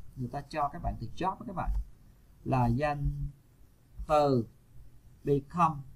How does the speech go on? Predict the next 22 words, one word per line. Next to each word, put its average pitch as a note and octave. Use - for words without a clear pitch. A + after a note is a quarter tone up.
cộng G#2+
tính D3
từ B2+
jobless. -
Rồi, A2
trở G2+
nên C3+
thất F3
nghiệp, C#3+
become C3
cộng A2+
tính B2+
từ D3
nha, C3
giống C3+
từ -
ghét. D#3
Câu F3+
số E3+
năm E3+
mươi D#3
tám. D#3+